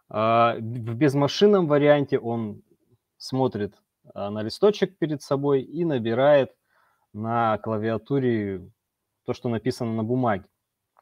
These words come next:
Это, понятное дело, очень за-, затратно и долго, и муторно. И мы пытаемся как-то всё это автоматизировать.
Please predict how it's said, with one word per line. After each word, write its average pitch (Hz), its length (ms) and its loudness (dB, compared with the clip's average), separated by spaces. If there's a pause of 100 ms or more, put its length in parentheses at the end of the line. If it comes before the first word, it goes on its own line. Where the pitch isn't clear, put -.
(300)
Это, - 200 -6
понятное 117 460 -2
дело, 104 540 -2 (840)
очень 87 480 -14 (260)
за-, 104 200 -6
затратно 135 680 4
и 104 140 -10
долго, 135 460 0
и 107 260 -8
муторно. 120 580 -2 (600)
И 160 420 2
мы 156 140 0
пытаемся 139 480 0
как-то - 280 -10
всё - 160 -6
это 120 120 -6
автоматизировать. 113 800 -6